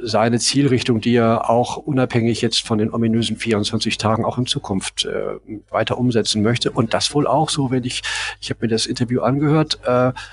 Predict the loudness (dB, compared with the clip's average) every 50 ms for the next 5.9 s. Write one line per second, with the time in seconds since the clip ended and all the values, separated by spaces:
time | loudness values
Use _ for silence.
0 | -20 -16 _ -4 -2 0 0 0 0 0 -2 -4 -4 -10 -10 -4 -2 0 2 2
1 | 0 0 -2 0 2 2 4 4 2 2 2 0 0 0 -2 -4 -4 -2 -2 -2
2 | -2 -2 -4 -6 -4 -4 -2 -2 -2 -4 -4 -4 -4 -4 -4 -4 -6 -4 -4 -4
3 | -6 -2 -2 -2 0 0 -2 -2 -2 -2 0 0 -2 -4 -4 -8 -10 -10 _ -10
4 | -10 -10 -10 -12 _ _ _ _ -6 -2 0 0 2 2 2 2 2 2 2 2
5 | 2 2 2 2 2 2 0 0 2 2 2 4 2 2 0 -2 -6